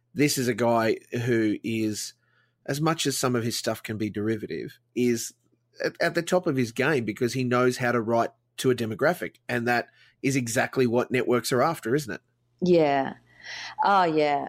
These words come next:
Speaker 2: I mean, you, I think, uh, look, I, he's, he's probably had misfires. I, I don't know, but, um,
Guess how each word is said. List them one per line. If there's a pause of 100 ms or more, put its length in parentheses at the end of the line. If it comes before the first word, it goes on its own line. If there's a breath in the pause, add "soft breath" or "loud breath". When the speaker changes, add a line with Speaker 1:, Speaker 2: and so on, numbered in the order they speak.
Speaker 2:
I
mean,
you,
I
think, (540)
uh,
look,
I,
he's, (160)
he's
probably
had
misfires.
I, (140)
I
don't
know,
but, (200)
um,